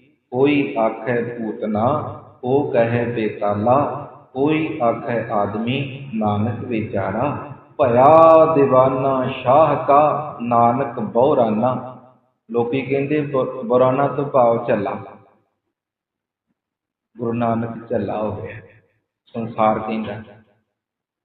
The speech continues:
ਪਰ ਉਹਨਾਂ ਨੂੰ ਕੀ, ਅਗਲਿਆਂ ਨੂੰ ਪਤਾ ਕਿ ਇਹਨੂੰ ਝੱਲ ਗੁਣਾ ਨਹੀਂ ਕਹਿੰਦੇ,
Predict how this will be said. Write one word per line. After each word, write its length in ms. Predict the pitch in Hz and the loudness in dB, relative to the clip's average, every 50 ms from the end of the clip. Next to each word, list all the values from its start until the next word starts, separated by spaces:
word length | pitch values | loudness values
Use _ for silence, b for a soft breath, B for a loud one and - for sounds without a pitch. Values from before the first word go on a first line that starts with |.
| _ _ _ _ - | _ _ _ _ -4
ਪਰ 120 | 131 131 | -2 0
ਉਹਨਾਂ 260 | 147 165 170 170 170 | 0 0 0 0 0
ਨੂੰ 200 | 170 170 165 165 | 0 -2 -4 -4
ਕੀ, 340 | - 156 151 160 160 160 156 | -2 0 0 2 2 2 2
ਅਗਲਿਆਂ 300 | 143 143 139 143 143 143 | 2 2 0 0 0 0
ਨੂੰ 140 | 143 143 143 | -2 -4 -6
ਪਤਾ 680 | - - 127 120 110 127 131 127 120 123 131 131 120 - - - - _ _ _ _ _ _ _ _ _ _ _ _ _ _ _ _ _ _ _ _ _ _ _ _ _ _ - | -4 -2 -2 0 2 2 2 2 0 -2 -6 -8 -12 -16 -18 -20 -20 _ _ _ _ _ _ _ _ _ _ _ _ _ _ _ _ _ _ _ _ _ _ _ _ _ _ -14
ਕਿ 180 | 131 - - - | -14 -12 -8 -4
ਇਹਨੂੰ 320 | 131 135 139 139 135 131 - | -2 -2 -2 -2 -4 -2 0
ਝੱਲ 300 | 131 120 110 104 104 104 | 2 2 2 2 0 -4
ਗੁਣਾ 300 | 107 113 117 123 120 120 | -4 -4 -2 -2 -2 -2
ਨਹੀਂ 180 | 120 127 120 | -4 -4 -6
ਕਹਿੰਦੇ, 460 | 120 117 107 107 104 101 - - - | -6 -8 -6 -6 -6 -8 -10 -12 -16